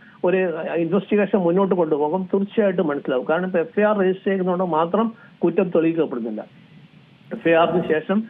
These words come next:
ഇൻവെസ്റ്റിഗേഷൻ വേണം. അതിന് അത് മതിയായ ഇൻവെസ്റ്റിഗേഷൻ കണ്ടക്ട് ചെയ്തിട്ട് മതിയായ തെളിവുകൾ വേണം.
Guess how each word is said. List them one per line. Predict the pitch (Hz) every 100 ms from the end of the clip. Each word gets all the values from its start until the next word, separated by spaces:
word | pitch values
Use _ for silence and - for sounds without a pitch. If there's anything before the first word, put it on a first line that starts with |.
| - -
ഇൻവെസ്റ്റിഗേഷൻ | 135 165 170 180 175 175 170
വേണം. | 165 190 220
അതിന് | 123 135 139
അത് | 131 135
മതിയായ | 139 135 151 160
ഇൻവെസ്റ്റിഗേഷൻ | 156 143 165 170 165 180
കണ്ടക്ട് | 156 151 151
ചെയ്തിട്ട് | 156 160
മതിയായ | 143 135 156 151
തെളിവുകൾ | 147 147 156 165
വേണം. | 147 156 208